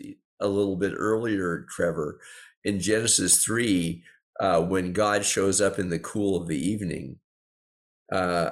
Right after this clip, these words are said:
uh, I ask congregations when I'm talking about shame, and I say,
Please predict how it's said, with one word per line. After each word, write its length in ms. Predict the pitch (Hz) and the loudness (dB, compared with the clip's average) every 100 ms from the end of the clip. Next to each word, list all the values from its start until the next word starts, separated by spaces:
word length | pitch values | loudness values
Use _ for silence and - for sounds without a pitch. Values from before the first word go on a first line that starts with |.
| - | -2
uh, 340 | 98 92 90 - | -2 0 -2 -2
I 240 | 104 110 | 0 2
ask 320 | 104 101 - | 2 2 0
congregations 800 | - 104 92 92 101 107 98 87 | 0 -2 0 0 0 2 0 0
when 140 | 87 87 | 0 0
I'm 120 | 87 | 0
talking 460 | 85 92 95 95 90 | 0 0 -2 -4 -2
about 320 | 82 71 - | -2 -2 -2
shame, 520 | 107 101 92 87 - - | 0 0 0 -2 -6 -4
and 140 | 87 | -2
I 160 | 80 87 | -2 0
say, 560 | - 98 87 85 85 | 2 4 4 2 -2